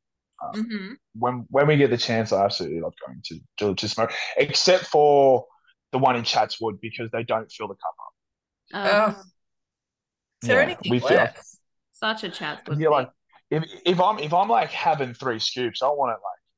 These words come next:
Speaker 1: deep
Speaker 2: I
Speaker 1: in
Speaker 2: want
Speaker 1: the cup.
Speaker 2: the three scoops, yeah.
Speaker 1: I want
Speaker 3: Yeah.
Speaker 1: the three scoops. I don't, I don't want, I don't want it to be, like, the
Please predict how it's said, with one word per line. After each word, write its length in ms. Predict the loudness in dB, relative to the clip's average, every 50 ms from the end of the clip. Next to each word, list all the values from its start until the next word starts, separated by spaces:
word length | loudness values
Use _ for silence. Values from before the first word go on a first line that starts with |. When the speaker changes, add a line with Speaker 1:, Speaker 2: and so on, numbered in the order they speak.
| _ _ -14 -10
Speaker 1:
deep 60 | -6
Speaker 2:
I 60 | -6
Speaker 1:
in 60 | -6 -6
Speaker 2:
want 160 | -6 -8 -4
Speaker 1:
the 40 | 0
cup. 220 | 0 0 0 -2
Speaker 2:
the 80 | -8 -10
three 180 | -10 -8 -8 -10
scoops, 440 | -12 -14 -16 -12 -12 -12 -12 -14 _ -14
yeah. 220 | -12 -10 -10 -6 -2 0
Speaker 1:
I 60 | 2
want 200 | 2 2 0 -2
Speaker 3:
Yeah. 40 | -6
Speaker 1:
the 60 | -16
three 220 | -12 -12 -12 -10 -10
scoops. 480 | -10 -8 -8 -8 -8 -10 -14 -6 -2 0
I 80 | 2
don't, 200 | 4 6 6 6
I 40 | 6
don't 140 | 4 4 2
want, 160 | 0 -2 -4 _ -2
I 60 | 0 0
don't 140 | 0 0
want 120 | -2 -2 -6
it 40 | -10
to 60 | -14 -10
be, 80 | -4 -4
like, 140 | -4 -4 -4 _ -20
the 60 | -20